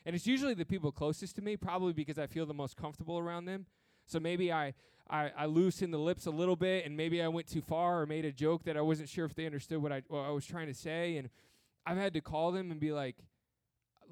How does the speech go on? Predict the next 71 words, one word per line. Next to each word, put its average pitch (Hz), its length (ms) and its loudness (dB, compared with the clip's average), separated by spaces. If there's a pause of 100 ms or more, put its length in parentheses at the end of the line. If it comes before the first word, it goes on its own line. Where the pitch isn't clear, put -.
(160)
"I 143 140 -6
don't 175 140 -2
know 165 140 2
if 165 120 -2
you 147 60 -6
took 147 180 -4
it 147 60 -8
this 139 140 -10
way, 143 120 -2
but 127 160 -6
I 131 100 -6
just 131 180 -12
want 143 200 -10
you 139 60 -12
to 131 60 -10
know 127 120 -8
I 123 80 -8
didn't 120 280 -8
mean 117 180 -10
that, 117 160 -10
and 113 80 -12
I'm 110 180 -10
so 131 300 -6
sorry 131 340 -6
if 117 120 -12
you 120 60 -8
did." 123 220 -6 (640)
And 135 120 -8
sometimes 175 560 -4 (380)
I'm 139 100 -8
glad 151 200 -2
I 135 60 -2
called 160 260 -2
because 131 240 -2
there 135 120 0
was 131 120 -2
some 147 100 -12
hurt 147 220 -8
there. 156 120 -4
And 147 100 -4
other 175 100 -2
times, 151 240 -8
like, 131 160 -4
"No, 190 140 -8
I 139 120 -4
didn't, 151 160 -6 (100)
I 143 60 -6
didn't 170 180 -6
take 165 160 -8
that 156 80 -4
at 143 60 -2
all." 151 120 0
I'm 139 60 -4
like, 127 220 -6
"All 151 80 0
right, 131 160 -2
but 135 120 -4
I 156 120 2
would 208 140 4
rather 170 340 4
err 151 180 -2
on 151 120 -4
the 135 80 -6
side 147 220 -4
of 131 120 -2
you 147 100 -4
knowing 143 340 -4
I 123 120 -6
didn't 131 360 -6
mean 123 200 -8
that 113 260 -8